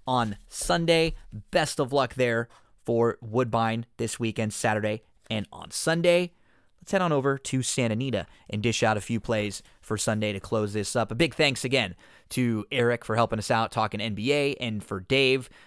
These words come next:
coming on twice this week, double duty this week. Dave Handelin helped us preview the Timberwolves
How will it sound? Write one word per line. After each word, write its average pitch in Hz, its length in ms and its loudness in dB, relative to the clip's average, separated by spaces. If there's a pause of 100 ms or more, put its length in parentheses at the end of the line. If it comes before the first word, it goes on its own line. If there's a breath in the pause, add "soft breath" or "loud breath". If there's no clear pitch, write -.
(120 loud breath)
coming 135 240 4
on 135 260 2 (200)
twice 143 420 2
this 143 240 0
week, 139 260 -2
double 160 220 -6
duty 160 340 4
this 170 200 2
week. 165 280 -2
Dave 135 220 2
Handelin 139 440 -2
helped 127 260 -4
us 101 120 -4
preview 175 460 -2
the 165 60 2
Timberwolves 170 720 2